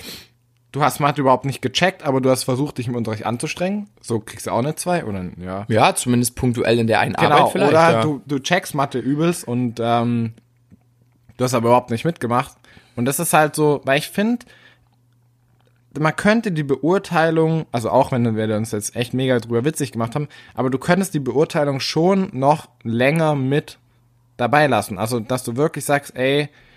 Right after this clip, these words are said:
Speaker 1: klar ist das ein mega Aufwand, aber der Benefit, den du als, vor allem als Schüler durch so eine Beurteilung bekommst, der ist schon deutlich größer wie nur durch die Noten.
Speaker 2: Hm, auf
Speaker 1: Also,
Speaker 2: jeden Fall.
Speaker 1: ja, ich finde das ein bisschen, ein bisschen schade irgendwie, weil das ist ja, na,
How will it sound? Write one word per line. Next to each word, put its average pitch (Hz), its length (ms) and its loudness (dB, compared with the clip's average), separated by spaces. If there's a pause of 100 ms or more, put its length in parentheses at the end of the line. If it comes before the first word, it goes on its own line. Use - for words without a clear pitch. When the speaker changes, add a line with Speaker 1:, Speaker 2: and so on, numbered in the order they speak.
(300)
Speaker 1:
klar 156 240 2
ist 165 100 -2
das 147 120 -4
ein 139 240 0
mega 156 320 2
Aufwand, 135 580 0
aber 123 220 2
der 113 140 2
Benefit, 147 720 -2
den 113 160 0
du 110 100 -2
als, 110 320 -4
vor - 180 -4
allem 190 220 4
als 147 220 0
Schüler 165 320 2
durch 113 140 -2
so 120 60 -6
eine 113 120 0
Beurteilung 113 480 0
bekommst, 123 360 -4
der 104 80 -2
ist 127 140 -2
schon 123 220 -2
deutlich 160 400 2
größer 127 320 -2
wie 117 80 -2
nur 117 160 0
durch 117 160 -4
die 113 60 -6
Noten. 107 400 -8 (260)
Speaker 2:
Hm, 113 400 0 (100)
auf 107 80 -2
Speaker 1:
Also, 113 160 2
Speaker 2:
jeden 117 140 2
Fall. 113 180 2
Speaker 1:
ja, 117 260 4 (360)
ich - 120 -16
finde 165 180 -2
das 143 100 -4
ein 131 80 -2
bisschen, 131 480 0 (480)
ein 120 60 -6
bisschen 131 280 0
schade 123 480 4
irgendwie, 95 400 -4
weil 110 140 0
das 123 160 -2
ist - 100 -12
ja, 120 300 -2
na, 110 320 -4